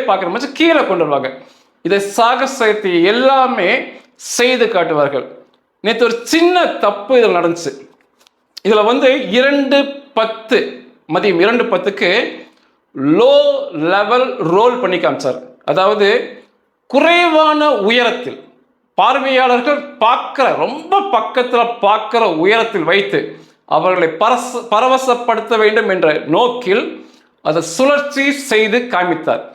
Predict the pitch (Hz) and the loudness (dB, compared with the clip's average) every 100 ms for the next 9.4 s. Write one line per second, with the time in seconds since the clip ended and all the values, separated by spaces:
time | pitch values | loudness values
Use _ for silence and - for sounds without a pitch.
0 | - _ _ - 160 175 180 165 - 220 | -20 _ _ -4 -2 2 2 2 -2 0
1 | 240 285 302 262 208 214 196 175 208 190 | 0 2 2 2 2 2 0 -2 -4 -2
2 | 165 202 240 294 339 320 151 185 247 262 | 2 2 4 2 2 -2 0 2 4 4
3 | 254 247 285 - 151 190 165 147 - - | 4 6 4 2 0 0 0 0 -4 -18
4 | _ _ _ _ - 262 339 330 320 285 | _ _ _ _ 0 2 2 0 0 2
5 | 254 220 240 220 185 - - - _ 139 | 0 2 2 2 0 -2 -8 -20 _ -2
6 | 160 160 - 247 277 262 254 254 247 247 | -2 -2 -2 2 2 2 0 0 0 0
7 | 196 160 151 196 240 240 240 220 233 247 | -2 -2 0 2 2 0 -2 -4 -2 -2
8 | 170 220 - - - _ _ - 147 185 | 0 0 -2 -10 -20 _ _ -2 0 2
9 | 202 208 240 285 | 2 4 2 4